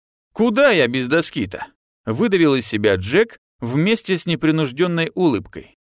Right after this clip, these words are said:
Получилось нечто похожее на просроченную лет на пять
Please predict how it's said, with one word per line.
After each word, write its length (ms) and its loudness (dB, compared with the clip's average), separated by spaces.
Получилось 640 0
нечто 380 -2
похожее 560 2
на 120 2
просроченную 800 0
лет 240 2
на 140 -2
пять 340 -2